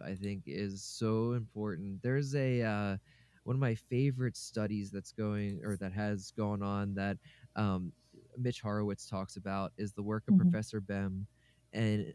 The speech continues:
Speaker 1: out of Cornell. And essentially, I'm, I'll do a very short version of this because it's way too complicated for me to explain properly. But essentially,
Speaker 2: <laughs>
Speaker 1: there was a, a-, and I did a-, an episode with Mitch that he explains it beautifully, or just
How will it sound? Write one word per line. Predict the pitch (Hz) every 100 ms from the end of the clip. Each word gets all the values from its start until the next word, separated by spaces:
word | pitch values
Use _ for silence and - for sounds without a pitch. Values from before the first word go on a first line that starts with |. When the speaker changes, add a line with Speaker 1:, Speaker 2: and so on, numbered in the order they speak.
| -
Speaker 1:
out | 87 120 107
of | -
Cornell. | - 110 98 95 85 87 _ _ -
And | 117 113 110
essentially, | 117 151 156 165 160 147 131 113 -
I'm, | 123 123 113 - - _ -
I'll | 123 120
do | 123
a | 107
very | 120 127
short | 104 - 113 -
version | 107 101 98
of | 101 92
this | 101 98
because | - 104 104 95
it's | 90 - - 117
way | 113 110
too | 107 107
complicated | 107 107 98 113 104 95
for | 104
me | 101
to | 98
explain | 92 - 110 107 98
properly. | - 104 - 101 98 107 - - -
But | 123
essentially, | 202 226 214 190
Speaker 2:
<laughs> |
Speaker 1:
there | 127 127
was | 110
a, | 120 117 185 185 -
a-, | 151
and | 147 123 -
I | 139
did | 113 135
a-, | 120 - 120
an | 120
episode | 123 127 131 120
with | 117
Mitch | 110 117 - -
that | 104
he | 117
explains | 117 - 117 107
it | 101
beautifully, | 113 127 120 - 120 117
or | 131 135
just | 110 113 -